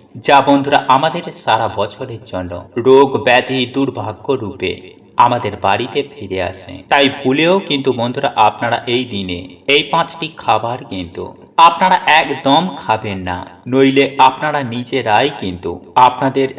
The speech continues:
আপনাদের জীবনে দুর্ভাগ্যকে আপনারা বাড়িতে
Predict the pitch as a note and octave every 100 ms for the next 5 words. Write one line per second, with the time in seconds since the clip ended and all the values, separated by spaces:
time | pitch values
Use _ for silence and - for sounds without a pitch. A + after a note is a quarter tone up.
0 | - - - - E3+ - G3 G3 E3 C3+
1 | C#3 C#3 D3 D3 B2 B2 B2+ - F#2+ G2
2 | A#2+ A2+ F#2 - - - - B2+ B2 C3+
3 | C3+ A#2 F#2+ G#2 A#2+